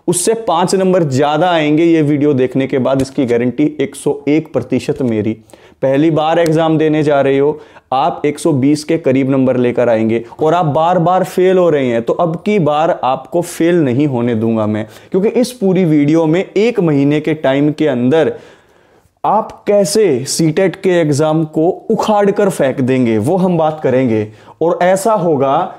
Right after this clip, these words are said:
क्योंकि मैं बताऊंगा सीटेट प्रिपरेशन के टिप्स, यानी कि how to prepare for C tet at home in a month, यानी कि within a month you will find out you are a changed person, आप बदल चुके होंगे अगर आप इस तरीके को अपनाते हैं।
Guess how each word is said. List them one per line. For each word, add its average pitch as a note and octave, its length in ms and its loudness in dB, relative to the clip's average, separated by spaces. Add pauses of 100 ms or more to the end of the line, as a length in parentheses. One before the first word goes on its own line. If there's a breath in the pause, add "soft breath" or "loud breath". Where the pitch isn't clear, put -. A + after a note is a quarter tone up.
(100)
क्योंकि G#3+ 600 0
मैं E3+ 280 0
बताऊंगा D#3+ 600 0
सीटेट E3+ 520 -2
प्रिपरेशन D3+ 640 -2
के F3+ 180 0
टिप्स, - 560 -4
यानी E3+ 320 0
कि F3 320 -2 (340 loud breath)
how D#3 180 0 (160)
to A3+ 100 0
prepare F3 460 0
for E3 200 -2
C D#3+ 120 -6
tet D3 320 0
at D3+ 140 0 (100)
home C#3+ 200 0 (120)
in D#3 260 2
a B2+ 160 2
month, C3 320 0
यानी D3+ 200 0
कि E3+ 120 0
within E3 480 0
a - 0 -
month D#3+ 400 -2
you D#3 200 2
will E3+ 300 2 (640 loud breath)
find D#3+ 240 0
out E3+ 400 0
you E3+ 120 2
are E3+ 320 2
a - 0 - (100)
changed E3+ 440 0
person, B2 520 -2
आप D3+ 160 -2
बदल D#3 380 0
चुके E3 280 0
होंगे A#2 400 0 (240 loud breath)
अगर D#3 320 0
आप D3+ 460 -4
इस G3 200 -6
तरीके D3 400 0
को D3+ 180 0
अपनाते A#2+ 400 -2
हैं। A2 220 -2